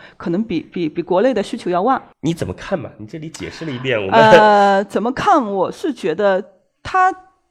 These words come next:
Speaker 1: 第一就是创始人的刚刚也说到的一个基因啊，他，他，我不知道他是怎么定位的，他刚刚把自己可能没有定位成互联网企业，
Speaker 2: 嗯，嗯。
Speaker 1: 他可能定位为一个，一个企业服务的一个 to B 的一个企业服务，但这两，两块是有，有区别的。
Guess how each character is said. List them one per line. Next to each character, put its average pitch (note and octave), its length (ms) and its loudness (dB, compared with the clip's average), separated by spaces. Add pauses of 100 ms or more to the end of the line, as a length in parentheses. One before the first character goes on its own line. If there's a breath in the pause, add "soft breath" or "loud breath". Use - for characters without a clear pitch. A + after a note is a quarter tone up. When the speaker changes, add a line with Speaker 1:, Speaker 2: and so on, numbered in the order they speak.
(500 soft breath)
Speaker 1:
第 F4+ 240 -2
一 - 20 -4
就 D4+ 180 -2
是 C4+ 260 -6
创 D#4 200 2
始 D4+ 140 0
人 F#3 100 -2
的 G3 160 2
刚 A#3+ 160 -2
刚 C4 100 -2
也 A#3 80 -4
说 G3+ 200 -4
到 G#3 100 -2
的 F#3+ 60 -2
一 - 20 -8
个 G#3 80 0
基 C4 220 -6
因 D4 200 4
啊， - 220 -2
他， B3+ 220 -4
他， - 200 -18
我 G#3 60 0
不 - 60 -2
知 D#4 80 0
道 C4 80 6
他 C4+ 160 0
是 C#4 100 -8
怎 D3+ 140 -6
么 - 80 -10
定 C4 180 -4
位 A3 160 2
的， - 140 -4
他 A3 80 -4
刚 C4 180 0
刚 D4 100 4
把 - 160 2
自 - 200 -8
己 F3+ 100 -4
可 - 120 -10
能 F3 100 -2
没 E3+ 100 -2
有 C#4 100 2
定 B3 160 -4
位 A#3 80 -4
成 A3 200 -8
互 A#3 120 -8
联 A3 120 -4
网 G#3 160 -4
企 - 240 -16
业， - 160 -4
Speaker 2:
嗯， F2+ 120 -2
嗯。 D2 160 -8 (160 loud breath)
Speaker 1:
他 F#3 120 -2
可 - 100 -4
能 F#3 180 -2 (220)
定 B3+ 160 -2
位 A#3 80 -2
为 G3 140 0
一 F#3+ 60 -2
个， F#3+ 340 0
一 E3+ 100 -8
个 F3 140 -4
企 - 220 -6
业 G#3 80 0
服 G#3+ 160 -14
务 G#3 80 -4
的 F#3+ 100 -2
一 F3 60 -4
个 G3+ 100 -4
to B3+ 160 -10
B B3 160 -8
的 F#3 80 -4
一 E3 80 -4
个 F#3+ 80 -4
企 - 180 -12
业 G3+ 80 -4
服 F3+ 160 -12
务， A3 240 -6 (360 loud breath)
但 C#4 240 2
这 E4+ 160 0
两， E3 280 4
两 E3+ 220 -2
块 D#4+ 240 0
是 D4 200 -6
有， D#3+ 220 -2
有 E3 200 -4
区 - 240 -6
别 - 180 -4
的。 - 160 -12